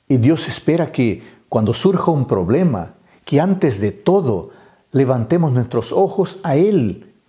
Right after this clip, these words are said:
pidiendo su orientación.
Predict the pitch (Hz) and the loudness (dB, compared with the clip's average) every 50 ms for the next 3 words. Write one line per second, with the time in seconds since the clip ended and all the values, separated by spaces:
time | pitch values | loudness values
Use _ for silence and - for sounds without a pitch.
0 | _ _ _ _ _ _ 139 117 95 92 110 120 143 151 143 135 113 90 92 80 | _ _ _ _ _ _ 0 0 2 2 2 2 2 2 0 0 0 -2 -4 -6
1 | - - - _ _ _ _ _ _ _ _ _ _ _ - - - 127 113 113 | -6 -12 -20 _ _ _ _ _ _ _ _ _ _ _ -14 -2 0 0 2 2
2 | 101 101 92 - - - - - 127 - 65 | 0 -2 -4 -4 -6 -10 -8 -10 -10 -10 -10